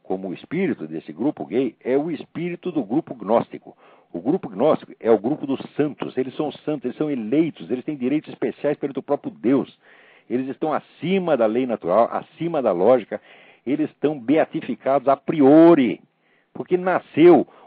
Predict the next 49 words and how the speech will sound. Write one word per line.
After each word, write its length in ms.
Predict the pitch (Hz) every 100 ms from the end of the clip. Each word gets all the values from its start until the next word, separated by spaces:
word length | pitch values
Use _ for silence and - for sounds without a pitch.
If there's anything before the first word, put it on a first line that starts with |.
| -
O 120 | 170
Lula 300 | 185 240 202
não 140 | 156
disse 180 | 127 139
que 80 | -
ele 100 | 120
é 40 |
sem 180 | 90 123
pecado, 540 | 110 87 - 135 143 156
as 80 |
pessoas 240 | 202 196 220
não 80 | 208
prestam 300 | 196 202 196
atenção. 500 | 202 175 - 120 - _ - _ 190
Eles 140 | 196
acham 100 | 202
que 80 | -
foi 80 | 202
apenas 340 | - 190 185
um 120 | 175
lapsus 400 | 160 160 - 143
linguae 460 | 101 151 156 95 76 _ _ -
do 80 | 92
Lula, 300 | 104 127 101
um 160 | 120
engano, 520 | 135 101 113 156 131
uma 180 | 95 117
gafe. 340 | 98 135 - 113
Não, 140 | 147
não 120 | 185
foi 220 | - 180
gafe, 320 | 180 185 226 170
não. 320 | 190 240 - _ _ _ _ _ _ _ _ _ _ _ _ -
O 100 | -
que 140 | 262
ele 140 | 277
está 180 | 202 143
dizendo 480 | 95 76 190 202 -
expressa 640 | 180 - - 190 233 - -
a 80 | 139
natureza 460 | 156 220 - 226 311
profunda 600 | - 196 - 233 247 -
do 260 | 104 -
pensamento 600 | - 190 160 143 113 104
dele 400 | - 127 269 247 -
e 60 | 202
do 100 | 226
partido 460 | 208 175 240 196
dele. 360 | 151 240 233